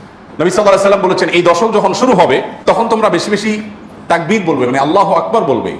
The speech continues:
বেশি বেশি তাহলিল বলবে, বেশি বেশি তাহমিদ বলবে, লা ইলাহা ইল্লাল্লাহ বলবে, আলহামদুলিল্লাহ বলবে। এই জন্য এই দশ দিন পুরো সময় জুড়ে এটা করবেন।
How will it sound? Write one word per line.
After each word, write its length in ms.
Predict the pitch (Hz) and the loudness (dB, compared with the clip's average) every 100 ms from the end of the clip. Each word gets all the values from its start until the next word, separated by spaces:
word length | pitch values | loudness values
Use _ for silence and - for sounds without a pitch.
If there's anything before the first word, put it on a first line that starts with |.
| - | -6
বেশি 160 | 143 196 | -6 -4
বেশি 160 | 180 | -4
তাহলিল 460 | 185 151 170 220 202 | -2 -2 0 0 0
বলবে, 220 | 151 131 | -2 0
বেশি 180 | 127 180 | -2 -4
বেশি 140 | 165 - | -8 -4
তাহমিদ 340 | 147 196 190 135 | -4 0 -2 0
বলবে, 260 | 110 90 107 | -4 -2 -2
লা 140 | 170 | 0
ইলাহা 140 | 185 | 2
ইল্লাল্লাহ 280 | 190 196 190 | 0 2 0
বলবে, 160 | 202 220 | 0 0
আলহামদুলিল্লাহ 460 | 151 131 110 87 | -2 0 0 -2
বলবে। 680 | - - - - - - 160 | -8 -14 -20 -20 -20 -8 -2
এই 40 | |
জন্য 180 | 165 185 | 0 0
এই 100 | 180 | 0
দশ 200 | 156 156 | 0 0
দিন 260 | 147 220 233 - - - | 2 -2 -4 -14 -12 0
পুরো 180 | 269 | 2
সময় 280 | - 196 196 | 2 0 0
জুড়ে 200 | 160 147 | 2 2
এটা 140 | 135 127 | 0 -2
করবেন। 280 | 123 95 | -4 -6